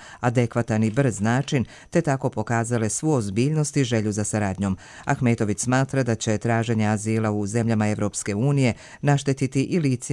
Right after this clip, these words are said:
koja su ga zatražila, ali i Bosni i Hercegovini.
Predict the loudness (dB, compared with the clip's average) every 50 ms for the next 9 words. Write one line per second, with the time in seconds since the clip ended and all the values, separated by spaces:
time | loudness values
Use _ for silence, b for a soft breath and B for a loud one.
0 | 0 0 0 0 0 0 0 0 0 -2 -2 0 0 0 0 0 2 2 2 2
1 | 2 2 2 2 2 0 B B B B -2 0 2 2 2 0 0 0 0 0
2 | 0 0 0 -2 -2 0 2 2 2 2 0 -2 -2 -2 -4 -6 -4 -4 -2 -2
3 | -2 -2 -2 -4